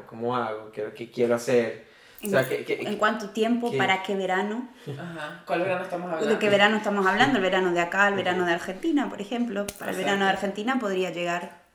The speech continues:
Speaker 1: <laughs> O el de Venezuela, Venezuela siempre es verano.
Speaker 2: Claro, pero el, como decís vos, el tema de la, de la dieta, eh, también tenés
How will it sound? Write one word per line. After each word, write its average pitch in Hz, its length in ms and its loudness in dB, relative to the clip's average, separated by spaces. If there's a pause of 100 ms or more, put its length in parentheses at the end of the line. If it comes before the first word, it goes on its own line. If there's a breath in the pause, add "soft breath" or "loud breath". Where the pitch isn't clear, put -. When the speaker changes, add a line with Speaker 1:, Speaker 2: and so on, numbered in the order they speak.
(120)
Speaker 1:
<laughs> - 840 -4
O 143 80 6
el 147 80 6
de 143 120 6
Venezuela, 135 580 4
Venezuela 123 420 0
siempre 147 240 -2
es 156 40 0
verano. 143 340 0
Speaker 2:
Claro, 240 500 4 (360)
pero 196 720 4
el, 185 680 -4 (520)
como 202 220 -2
decís 214 220 -2
vos, 208 160 4
el 190 100 -4
tema 214 280 -2
de 208 80 -2
la, 185 140 0
de 185 240 -4
la 175 160 -2
dieta, 175 420 -6 (220)
eh, 165 400 -10 (680)
también 170 400 -4
tenés 165 480 -6